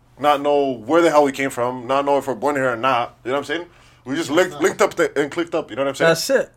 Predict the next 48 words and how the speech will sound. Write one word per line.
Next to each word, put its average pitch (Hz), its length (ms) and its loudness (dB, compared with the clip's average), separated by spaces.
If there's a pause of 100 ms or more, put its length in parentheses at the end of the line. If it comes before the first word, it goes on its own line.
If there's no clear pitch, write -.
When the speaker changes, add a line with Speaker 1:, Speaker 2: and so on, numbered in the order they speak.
(400)
Speaker 2:
You 170 60 -6
know 180 60 4
Speaker 1:
That's 185 120 4
Speaker 2:
what 202 60 4
I 196 100 6
mean? - 80 -16 (100)
Speaker 1:
how, 190 60 2
I 190 40 4
feel, 240 100 2
like, 170 140 0
pretty 185 200 -6
interesting 156 340 -6
about 123 300 -2
the 110 80 -10
city 135 180 -2
of 131 60 -2
Toronto, 120 220 -4
you 101 60 -8
know 123 80 -4
what 123 80 -8
I'm 156 40 0
Speaker 2:
Yeah, 147 140 -2
Speaker 1:
saying? 113 100 -12
Speaker 2:
I 147 80 0
Speaker 1:
We - 60 -6
Speaker 2:
feel 208 100 4
Speaker 1:
don't 190 80 6
care 185 100 4
Speaker 2:
like 185 60 6
Speaker 1:
about 180 140 6
your, 156 100 2 (120)
you 147 60 -8
know 151 60 -4
what 175 80 0
I'm 160 60 -2
saying? 175 320 -6 (400)
We 127 60 -8
just 127 100 -12
care 170 120 -2
about 151 140 0
right 147 140 -2
now, 131 280 -4
you 113 80 -8
know 151 60 0
what 151 80 4
I'm 139 60 0
Speaker 2:
Yeah, 143 60 -6
Speaker 1:
saying? 143 160 -18